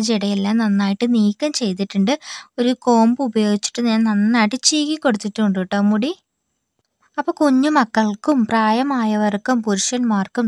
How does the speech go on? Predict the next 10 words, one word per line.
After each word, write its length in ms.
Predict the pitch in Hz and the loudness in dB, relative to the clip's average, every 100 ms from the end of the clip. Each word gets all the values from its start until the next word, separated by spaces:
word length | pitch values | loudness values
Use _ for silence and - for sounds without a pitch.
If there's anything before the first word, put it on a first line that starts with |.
| - | -2
സ്ത്രീകൾക്കും 580 | 208 196 196 214 233 240 214 | -4 -4 -2 -4 -4 -6 -8
ഒക്കെ 220 | _ 277 254 | _ -4 -2
ഒരുപോലെ 420 | 185 185 202 254 247 | -2 -2 -2 -2 -4
യൂസ് 240 | 202 - | -4 -4
ചെയ്യാൻ 200 | 240 226 220 | -6 -4 -6
പറ്റുന്ന 280 | 214 214 240 196 | -6 -6 -4 -4
നല്ലൊരു 400 | 165 180 226 269 | -6 -6 -6 -4
ഹെയർ 220 | 254 226 226 | -6 -4 -4
ഓയിലാണ്. 400 | 233 240 220 233 - _ _ _ _ _ _ _ _ _ _ | -4 -4 -2 -2 -4 _ _ _ _ _ _ _ _ _ _
അപ്പം 160 | - | -4